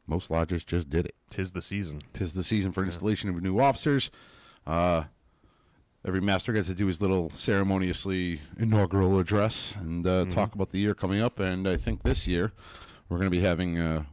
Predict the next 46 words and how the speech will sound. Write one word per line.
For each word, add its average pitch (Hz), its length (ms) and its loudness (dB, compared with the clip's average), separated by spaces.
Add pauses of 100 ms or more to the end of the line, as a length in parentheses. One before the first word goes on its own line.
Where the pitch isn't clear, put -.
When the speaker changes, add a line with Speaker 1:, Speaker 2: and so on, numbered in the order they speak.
(160)
Speaker 1:
bunch 90 220 0
of, 73 320 -12
uh, 82 240 2 (680)
masters - 560 -4
of 73 120 -10
their 71 120 -2
lodges 85 400 0
coming 90 300 -4
up, - 140 -10
talking 90 320 -2
about 92 180 -4
the - 60 -14
things 95 180 -4
they're 95 100 -2
doing 92 220 -2
in 87 80 -2
their 120 160 0
lodge. 156 320 -2 (540)
So, 90 320 0
uh, 90 300 2 (300)
it 82 140 -4
Speaker 2:
As 85 80 -8
Speaker 1:
can 92 80 -4
Speaker 2:
we 76 80 -4
Speaker 1:
help 92 280 2
Speaker 2:
do. 87 80 -6
Speaker 1:
your 147 220 4
lodge 82 360 0
if 76 120 -8
you're 76 100 0
watching, 80 360 0 (640)
Speaker 2:
Mm-hmm. 90 180 -8
Speaker 1:
uh, 80 400 2
get 98 180 0
perspective. - 720 -2
Also 90 400 2
for 90 280 2
the, 80 380 0 (580)
the 69 80 -10
haters, 113 560 0 (240)
they 76 120 -4
can 90 140 -2
also 87 240 -2
hear 87 240 0
all 85 160 2
the 85 240 -2